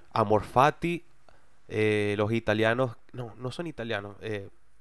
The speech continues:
de Avant-, Avantgarde Music, y bueno, largo, etcétera, ¿no? Es un grupo que, desde la humildad de su música, porque su música no es muy exuberante, ya vamos a ello, ¿no? Ha sabido,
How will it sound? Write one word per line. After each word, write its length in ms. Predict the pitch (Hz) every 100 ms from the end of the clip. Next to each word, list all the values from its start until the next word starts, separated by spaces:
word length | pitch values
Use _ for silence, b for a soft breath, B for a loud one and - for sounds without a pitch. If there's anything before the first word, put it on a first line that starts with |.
| -
de 240 | 110 107
Avant-, 560 | - 110 104 107 101 98 - - - -
Avantgarde 500 | 110 104 107 120 123 117
Music, 460 | 139 - 180 - - b b b b b -
y 100 | 127
bueno, 380 | 117 107 98 85 - - -
largo, 360 | 117 123 127
etcétera, 420 | 127 - 110 92 90
¿no? 240 | 104 120 - - - - - - - - - -
Es 100 | 110
un 140 | 123
grupo 360 | 127 135 135 -
que, 640 | 113 107 104 98 95 92 b b b b - - - - -
desde 480 | 107 90 107 107
la 100 | 110
humildad 460 | 107 107 104 107 180
de 80 | 175
su 140 | 123
música, 340 | 123 170 - 95
porque 220 | 101 143
su 120 | 123
música 320 | 151 175 -
no 100 | 170
es 40 | 117
muy 140 | 139
exuberante, 560 | 127 - 110 117 104 101
ya 100 | 120
vamos 220 | 135 110
a 80 | 104
ello, 180 | 98
¿no? 160 | 90 131 - b b b
Ha 120 | - 98
sabido, 960 | - 127 135 131 135 127 110 95 90